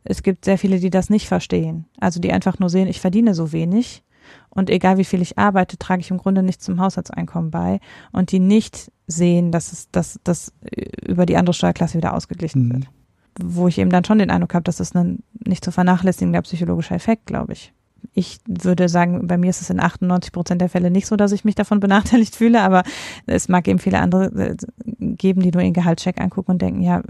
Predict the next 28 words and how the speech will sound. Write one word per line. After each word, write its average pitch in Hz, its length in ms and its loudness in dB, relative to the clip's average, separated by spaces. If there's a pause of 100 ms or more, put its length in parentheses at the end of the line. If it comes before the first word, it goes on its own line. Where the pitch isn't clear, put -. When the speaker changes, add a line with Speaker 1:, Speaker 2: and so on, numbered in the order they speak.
(220)
Speaker 1:
wie 170 260 -8
viel 165 160 -4
verdiene 180 340 -2
ich - 160 -2
eigentlich - 220 -4
pro - 140 -4
Stunde? 165 320 0
Nix. - 460 -2
Speaker 2:
Mhm. 131 300 0 (520)
Speaker 1:
Viel 185 240 -2
weniger, 190 360 2
als 196 200 -2
meine 196 180 0
Putzfrau - 420 -2
verdient 165 380 0
oder 196 240 4
so, 233 140 4
<laughs> - 20 6
ja, 240 260 8 (220)
so. 208 540 2
Speaker 2:
Ja. 139 240 4 (640)
Speaker 1:
Da 185 220 0
setzt 208 340 -2
sich 233 240 -2
eben 202 260 0
ein 185 120 0
gesellschaftliches 180 720 -6
Bild 202 500 2